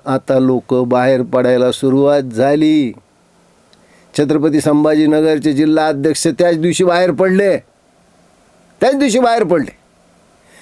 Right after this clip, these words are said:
आणि आता अलीकडची बातमी अशी आहे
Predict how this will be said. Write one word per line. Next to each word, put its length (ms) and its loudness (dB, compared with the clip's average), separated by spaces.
आणि 240 0
आता 380 -2
अलीकडची 540 0
बातमी 400 0
अशी 340 -2
आहे 280 0